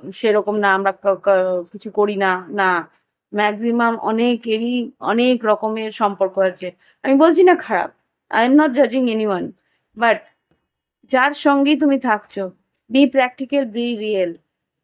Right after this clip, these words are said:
তার সঙ্গে সততা রেখো। অন্তত নিজের মুখটা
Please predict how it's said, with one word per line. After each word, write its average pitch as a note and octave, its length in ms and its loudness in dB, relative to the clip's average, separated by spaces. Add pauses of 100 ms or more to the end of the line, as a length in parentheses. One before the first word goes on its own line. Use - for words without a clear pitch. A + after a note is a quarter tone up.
(260)
তার A3+ 200 0
সঙ্গে B3+ 460 -4
সততা A#3 500 -4
রেখো। F#3 320 -4 (540)
অন্তত B3+ 380 2
নিজের C4 480 2
মুখটা B3 320 -4